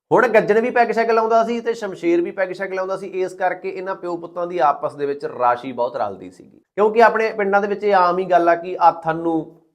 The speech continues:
ਆਪਣੇ ਬਜ਼ੁਰਗ ਜਾਂ ਪਿਓ, ਚਾਚੇ, ਤਾਏ ਪੈਗ ਸ਼ੈਗ ਲਾ ਹੀ ਲੈਂਦੇ ਨੇ ਕਈ ਘਰਾਂ ਦੇ ਵਿੱਚ, ਹਨਾ। ਚਲੋ ਜੀ, ਮਲਕੀਤ ਜੇ ਕੁਵਾਰਾ ਹੁੰਦਾ, ਉਸ ਤੋਂ ਬਾਅਦ ਮਲਕੀਤ ਸਿੰਘ ਦਾ ਹੀ ਵਿਆਹ ਕਰ ਦਿੱਤਾ ਜਾਂਦਾ।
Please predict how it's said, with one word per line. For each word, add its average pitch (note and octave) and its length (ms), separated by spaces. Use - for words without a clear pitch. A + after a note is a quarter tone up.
ਆਪਣੇ D#3 320
ਬਜ਼ੁਰਗ C#3+ 340
ਜਾਂ C#3+ 340
ਪਿਓ, D3+ 180
ਚਾਚੇ, D3 300
ਤਾਏ C#3 260
ਪੈਗ C#3 320
ਸ਼ੈਗ D3 280
ਲਾ D3+ 260
ਹੀ D#3 80
ਲੈਂਦੇ B2 200
ਨੇ B2 80
ਕਈ A#2+ 260
ਘਰਾਂ B2+ 120
ਦੇ G#2+ 80
ਵਿੱਚ, G#2 200
ਹਨਾ। E3+ 260
ਚਲੋ A3+ 140
ਜੀ, B3 80
ਮਲਕੀਤ F#3 420
ਜੇ F3 120
ਕੁਵਾਰਾ A#2 360
ਹੁੰਦਾ, G2 320
ਉਸ G#3+ 260
ਤੋਂ A#3+ 220
ਬਾਅਦ G3 360
ਮਲਕੀਤ F3 440
ਸਿੰਘ F3 160
ਦਾ F#3 60
ਹੀ F#3 60
ਵਿਆਹ D#3 200
ਕਰ D3+ 160
ਦਿੱਤਾ A2+ 260
ਜਾਂਦਾ। F#2 360